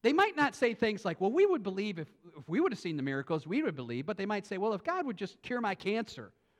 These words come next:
or if God would just, uh, you know, cause me to get that promotion at work or do something, if he could do something for me physically, I would believe." That's, that is so not true.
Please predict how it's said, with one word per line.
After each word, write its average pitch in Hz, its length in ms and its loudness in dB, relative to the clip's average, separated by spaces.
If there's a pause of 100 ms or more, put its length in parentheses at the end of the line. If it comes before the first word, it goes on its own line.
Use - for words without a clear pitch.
(280)
or 185 100 2
if 180 100 0
God 294 280 2
would 240 120 -2
just, 185 380 -4
uh, 147 160 -2 (540)
you 156 100 -10
know, 127 360 -6 (760)
cause 247 200 0
me 247 60 -2
to 214 60 -4
get 214 120 2
that 202 180 -2
promotion 196 500 0
at 135 100 -6
work 185 360 4
or 147 80 -4
do 277 280 6
something, 165 440 -2
if 180 100 -2
he 277 100 4
could 190 240 -4
do 330 240 6
something 294 360 -2
for 269 160 2
me 247 120 0
physically, 208 520 0
I 185 100 4
would 175 140 -2
believe." 147 260 -4
That's, 180 340 -2 (200)
that 180 280 -4
is 160 200 -6
so 185 560 -4
not 175 400 -6
true. 170 420 -2